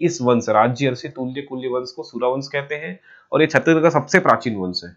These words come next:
ये भी एग्जाम में एक बार बना हुआ है कि छत्तीसगढ़ का सबसे प्राचीन वंश कौन सा है, तो इसको भी आपको याद रखना है, छत्तीसगढ़ का सबसे प्राचीन वंश है ये। तो आज हमने कुछ एमसीक्यू को देखा छत्तीसगढ़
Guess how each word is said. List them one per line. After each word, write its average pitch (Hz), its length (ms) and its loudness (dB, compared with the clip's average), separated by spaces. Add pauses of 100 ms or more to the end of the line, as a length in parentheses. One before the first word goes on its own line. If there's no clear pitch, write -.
(380)
ये 131 60 2
भी 143 80 4
एग्जाम 123 280 2
में 127 100 2
एक 120 80 -2
बार 127 100 4
बना 110 260 2
हुआ 127 260 2
है 135 60 -2
कि 143 120 -6
छत्तीसगढ़ 131 340 -6
का 120 120 -6
सबसे - 280 -6 (160)
प्राचीन 170 440 2
वंश 120 240 0
कौन 101 220 -6
सा 90 180 -16
है, 90 100 -20 (480)
तो 170 220 0 (260)
इसको 123 200 -6
भी 123 80 2
आपको 117 260 0
याद 110 160 2
रखना 135 240 -6
है, 131 60 -6
छत्तीसगढ़ 120 220 -6
का 127 80 -4
सबसे 117 300 -10
प्राचीन 117 480 -2
वंश 160 360 -4 (260)
है 80 160 -12
ये। - 180 -20 (3000)
तो 110 60 -2
आज 110 160 4
हमने 135 180 0
कुछ 156 260 -2
एमसीक्यू 123 420 0
को 123 80 2
देखा 113 240 0
छत्तीसगढ़ 127 400 0